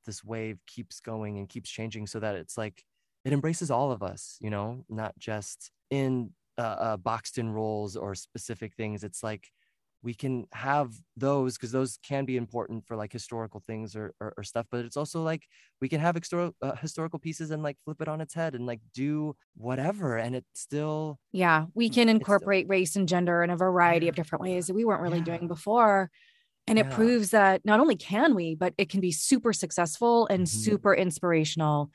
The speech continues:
Speaker 2: to
Speaker 1: Absolutely.
Speaker 2: so many people out there. Well, Eddie,
Speaker 1: Yeah.
Speaker 2: I just wanna thank you for coming on the pod today.
Speaker 1: Thank you.
Speaker 2: I always like to give a little incentive to the listeners,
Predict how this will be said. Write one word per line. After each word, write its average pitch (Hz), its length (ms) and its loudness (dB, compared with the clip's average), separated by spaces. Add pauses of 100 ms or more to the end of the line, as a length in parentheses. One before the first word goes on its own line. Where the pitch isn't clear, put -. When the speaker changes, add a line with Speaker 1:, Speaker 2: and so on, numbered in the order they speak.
(140)
Speaker 2:
to - 140 -2
Speaker 1:
Absolutely. 120 380 -2
Speaker 2:
so 214 220 4
many 185 220 2
people 151 300 0
out 139 200 0
there. 135 300 -4 (320)
Well, 240 140 2
Eddie, 254 200 6
Speaker 1:
Yeah. 247 100 8
Speaker 2:
I 254 120 10
just 285 240 4
wanna 311 200 6
thank 247 280 2
you 247 120 -4
for 220 140 2
coming 214 300 4
on 202 120 4
the 196 80 4
pod 175 440 4
today. 143 520 4 (340)
Speaker 1:
Thank - 80 2
you. - 0 -
Speaker 2:
I 208 640 6 (140)
always 320 360 6
like 523 180 6
to - 120 -8
give 226 480 8
a 196 60 6
little 202 200 2
incentive 226 480 4
to 208 80 -2
the 196 120 0
listeners, 185 640 2